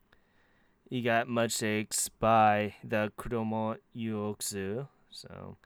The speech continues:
you got Romance by Miyamoto Hiroji. I've been really, really liking that, to be honest. You got Be the Deluxe Edition by B T S. You got Koko ni Iru,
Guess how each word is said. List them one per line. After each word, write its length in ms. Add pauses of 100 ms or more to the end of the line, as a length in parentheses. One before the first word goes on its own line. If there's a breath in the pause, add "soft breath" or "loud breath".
(240 soft breath)
you 120
got 180
Romance 500
by 260
Miyamoto 640
Hiroji. 880
I've 200
been 320
really, 240
really 240
liking 340
that, 200 (160)
to 120
be 160
honest. 560
You 80
got 220
Be 180
the 120
Deluxe 360
Edition 320
by 140
B 140
T 200
S. 460 (340 loud breath)
You 140
got 320 (640 soft breath)
Koko 260
ni 380
Iru, 500